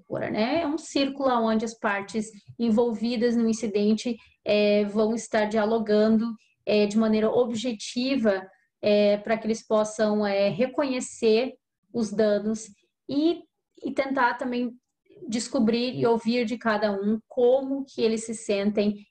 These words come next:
e o que eles fo-, podem fazer pra seguir adiante, certo? Então, algumas perguntas aqui. É, o que é importante pra você hoje?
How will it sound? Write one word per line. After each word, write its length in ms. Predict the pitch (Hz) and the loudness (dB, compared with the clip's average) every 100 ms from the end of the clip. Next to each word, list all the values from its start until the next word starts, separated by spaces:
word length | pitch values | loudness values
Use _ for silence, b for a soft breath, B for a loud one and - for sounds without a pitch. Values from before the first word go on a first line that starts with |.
| - | -10
e 80 | 220 | -10
o 80 | - | -10
que 140 | - | -6
eles 220 | 269 277 277 | -2 -2 0
fo-, 320 | 233 226 - | -2 -2 -4
podem 300 | 220 220 226 | 0 0 0
fazer 480 | 220 220 214 196 208 - | -2 -2 0 0 -2 -2
pra 380 | 202 202 233 - - _ _ _ | -2 0 -4 -8 -20 _ _ _
seguir 440 | - 277 226 214 | -8 -2 0 2
adiante, 640 | 220 214 185 156 - - - _ _ - | 2 0 -2 -4 -10 -20 -20 _ _ -16
certo? 480 | - 196 202 208 208 B _ | -4 -2 -2 -4 -10 B _
Então, 420 | 233 233 247 240 247 | -6 -4 0 0 0
algumas 320 | 226 240 247 | -2 -2 -2
perguntas 480 | - 240 233 233 233 | 0 0 -2 -4 -4
aqui. 400 | 240 196 170 - _ _ _ | -4 -6 -8 -10 _ _ _
É, 340 | 214 214 214 214 | 2 4 4 2
o 80 | |
que 180 | 214 - | 0 -2
é 40 | 339 | 0
importante 680 | 320 320 277 262 262 254 | 0 0 0 0 0 -2
pra 140 | - 220 | -2 -2
você 400 | 202 - 208 170 | -2 -4 -2 0
hoje? 500 | 160 - - - | -2 -4 -8 -16